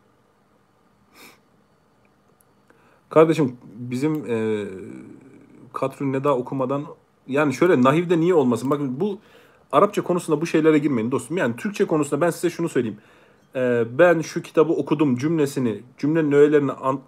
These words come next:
ayıramıyorsunuz çoğu zaman ama anlayabiliyorsunuz. O zaman Arapça da böyle öğrenilir. Yani ben bu bizdeki nahivperestliği anlayamıyorum. E, bu kadara gerek yok. Okuduğunu anlayan bir adam Arapça biliyor demektir. Okuduğunu anlamıyorsa Arapça bilmiyor demektir.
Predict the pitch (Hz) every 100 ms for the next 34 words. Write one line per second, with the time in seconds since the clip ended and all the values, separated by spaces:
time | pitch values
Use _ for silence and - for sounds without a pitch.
0 | _ - 123 165 185 165 170 160 - -
1 | 147 143 151 156 156 151 147 139 143 160
2 | 165 156 147 143 - 147 135 127 127 160
3 | 160 143 151 135 107 92 87 73 - _
4 | _ _ - _ - 143 127 160 151 143
5 | 151 151 147 147 135 123 143 147 151 147
6 | 147 151 160 135 147 151 117 160 - _
7 | _ _ _ _ - 120 113 113 107 98
8 | 85 69 67 65 60 52 - 139 139 143
9 | 139 135 117 107 123 127 139 135 127 135
10 | 117 113 127 120 123 - 113 117 101 90
11 | - 120 117 120 120 117 107 95 - 123
12 | 110 - 117 101 90 95 - - -